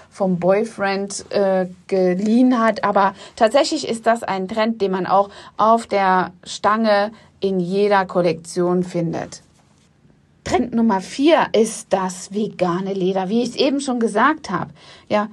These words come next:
veganes Leder, also Kunstleder, wird in allen Varianten verarbeitet. Man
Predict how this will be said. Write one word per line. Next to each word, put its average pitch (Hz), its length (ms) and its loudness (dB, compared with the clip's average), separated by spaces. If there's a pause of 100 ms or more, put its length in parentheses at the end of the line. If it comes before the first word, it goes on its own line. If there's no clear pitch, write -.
veganes 262 680 2
Leder, 254 300 4
also 196 200 -2
Kunstleder, 208 840 0
wird 247 180 -2
in 240 320 -2
allen 214 500 2
Varianten 185 680 -6
verarbeitet. 196 640 -4
Man 226 220 0